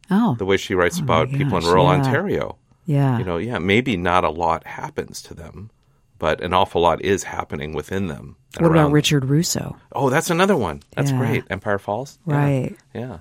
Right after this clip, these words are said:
Speaker 1: That whole community that he creates. That's such a good way to put it. Not a lot happens,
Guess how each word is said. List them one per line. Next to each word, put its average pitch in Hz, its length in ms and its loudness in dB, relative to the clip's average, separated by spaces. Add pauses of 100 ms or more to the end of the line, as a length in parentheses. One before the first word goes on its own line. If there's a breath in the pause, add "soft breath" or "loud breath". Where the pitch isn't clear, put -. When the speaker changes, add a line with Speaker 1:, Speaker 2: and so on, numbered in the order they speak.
(100)
Speaker 1:
That 147 160 0
whole 160 160 2
community 147 560 2
that 127 340 -2
he 135 180 -4
creates. 143 340 -4 (260 loud breath)
That's - 160 4
such - 200 4
a 240 40 4
good 220 160 6
way 185 180 6
to 165 80 4
put 175 280 2
it. - 320 -6 (220)
Not 170 440 6
a 196 60 6
lot 156 280 4
happens, 139 680 0